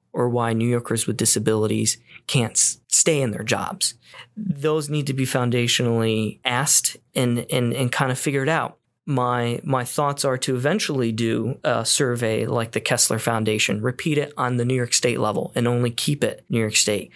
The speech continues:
So county by county, what can we do to figure out the barriers to employment and the barriers to keep employment? Use that data to educate the general public,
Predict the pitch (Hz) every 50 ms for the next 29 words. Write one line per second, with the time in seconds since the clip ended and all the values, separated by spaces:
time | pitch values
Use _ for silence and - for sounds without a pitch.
0 | - - - - - - 104 - - 127 120 120 120 113 117 113 110 - - -
1 | 127 117 110 110 107 107 - - - - - - - _ _ - 131 135 135 -
2 | 160 135 127 127 127 120 113 117 120 127 131 123 117 113 113 - - - 110 -
3 | - 139 117 120 120 120 120 120 117 113 113 110 - - - _ 151 147 110 -
4 | 127 120 123 127 135 131 135 139 139 135 143 - - - - - 147 143 139 -
5 | - 139 139 135 135 135 135 - - - 117 113 110 113 113 120 117 113 120 113
6 | 113 - - 117 - - 123 120 - - - - - - - - - - - -
7 | _ _ _ _ - 143 156 151 151 151 143 135 131 131 123 123 123 123 127 127
8 | 131 135 143 139 - - - - 143 127 120 117 117 113 113 113 113 107 - -
9 | - 120 120 120 123 - - - 127 131 127 - - _ _ - 117 113 123 110
10 | 101 104 101 - - 127 117 135 143 160 151 - -